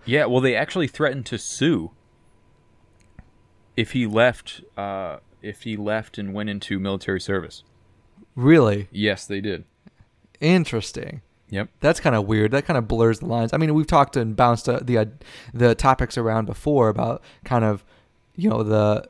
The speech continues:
Speaker 2: the rights of actors and musicians and stuff like that. And again, you know, it's kinda back in this time where much of those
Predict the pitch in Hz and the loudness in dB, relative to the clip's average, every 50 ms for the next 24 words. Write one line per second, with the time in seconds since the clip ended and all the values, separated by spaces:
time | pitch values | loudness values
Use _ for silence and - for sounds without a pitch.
0 | _ - - 120 113 107 104 98 113 113 113 113 107 - - 110 104 92 117 113 | _ -6 -2 0 0 0 2 4 4 4 4 4 2 0 -2 -2 0 0 2 2
1 | 110 - - - 113 110 110 107 104 104 107 104 104 107 104 110 113 113 107 107 | 2 0 0 0 2 2 2 0 -2 -4 -4 -4 -4 -4 -2 -2 -2 -2 2 2
2 | 117 113 107 - 117 107 107 104 - - 107 - - - 113 - - 107 101 - | 4 2 2 2 -2 -4 -4 -6 -8 -10 -10 -6 -4 -4 -4 -2 -4 -6 -4 0
3 | 120 117 117 113 - 127 113 107 104 104 104 - - 123 117 123 123 120 110 104 | 2 2 2 2 0 -2 -4 -4 -4 -4 -6 -6 -6 -4 0 2 2 4 2 2
4 | 107 113 120 113 110 110 110 107 - - 120 107 104 113 113 110 - 113 104 - | 0 -2 -2 -2 0 0 -2 -2 -2 -4 -2 0 0 0 0 0 -2 -6 -8 -6
5 | - - 131 147 143 120 110 110 107 104 - - - - - - - - - 131 | -4 -2 0 0 0 0 0 0 -2 -2 -6 -10 -18 -20 -20 -20 -20 -14 -4 0
6 | 131 139 135 - 131 117 107 120 117 113 110 110 104 - - | 0 0 2 2 0 -2 2 2 4 4 4 2 0 -4 -10